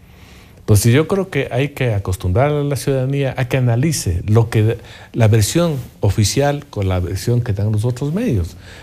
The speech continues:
Para eso también sirve la política. Les estamos escuchando a los señores de la derecha, les estamos escuchando a los de la izquierda, a los de centro izquierda. Y un ciudadano analiza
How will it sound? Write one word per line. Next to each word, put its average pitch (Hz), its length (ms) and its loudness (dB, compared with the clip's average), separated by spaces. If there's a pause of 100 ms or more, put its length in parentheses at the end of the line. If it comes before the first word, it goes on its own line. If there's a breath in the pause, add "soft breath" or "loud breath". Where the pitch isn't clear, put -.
(120 loud breath)
Para 135 160 6
eso 160 160 -2
también 160 200 0
sirve 165 260 -2
la 143 120 0
política. 139 580 -2
Les 101 200 2
estamos 139 320 0
escuchando 135 460 -2
a 131 40 0
los 120 120 -2
señores 131 400 0
de 107 100 0
la 95 160 2
derecha, 147 400 2
les 127 60 0
estamos 110 300 -2
escuchando 110 360 0
a 104 60 4
los 101 100 4
de 110 120 4
la 123 60 4
izquierda, 208 380 0
a - 20 0
los 117 140 2
de - 60 -6
centro 110 260 2
izquierda. 87 480 0 (420 loud breath)
Y 139 320 2
un 170 220 2
ciudadano 151 560 0
analiza 120 680 0